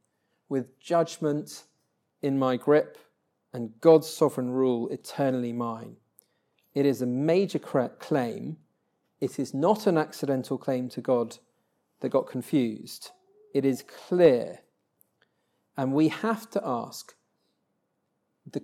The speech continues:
this question of ourselves. Will we side with the priests, the high priests, and see Jesus as a great pretender? Or will we side with Jesus and see him as he truly is, as God's Son,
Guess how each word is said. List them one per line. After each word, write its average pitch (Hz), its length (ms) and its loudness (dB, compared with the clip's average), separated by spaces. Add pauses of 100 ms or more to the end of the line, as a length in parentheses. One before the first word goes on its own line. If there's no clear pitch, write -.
(120)
this 139 380 -6
question 151 400 -2
of 127 160 -6
ourselves. 123 440 -6
Will 185 440 4
we 185 180 -2
side 135 800 -4 (720)
with 143 260 0
the 139 60 -6
priests, - 640 2
the - 100 -10
high 185 280 -6
priests, - 840 -6 (840)
and 139 160 -2
see 175 260 -2
Jesus 151 420 -4
as 131 140 -4
a 131 40 -6
great 160 360 2
pretender? 131 640 0 (840)
Or 139 120 6
will 160 240 4
we 214 140 2
side 190 320 2
with 156 160 0
Jesus - 800 2 (520)
and 135 200 -8
see 202 300 0
him 170 180 -2
as 143 160 -6
he 139 80 -8
truly 135 340 -2
is, 120 220 -4
as 117 100 -12
God's 131 340 6
Son, 120 520 2